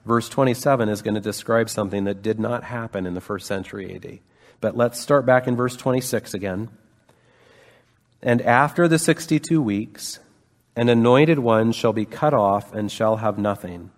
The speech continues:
So that's probably the crucifixion of Jesus. "And the people of the prince who is to come shall destroy the city and the sanctuary."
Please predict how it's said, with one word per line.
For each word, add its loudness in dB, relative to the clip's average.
So -14
that's -2
probably 0
the -2
crucifixion -6
of -2
Jesus. -12
"And 0
the 4
people 4
of 4
the -4
prince 2
who 2
is -2
to -2
come -2
shall -6
destroy -2
the -4
city -2
and -2
the -4
sanctuary." -6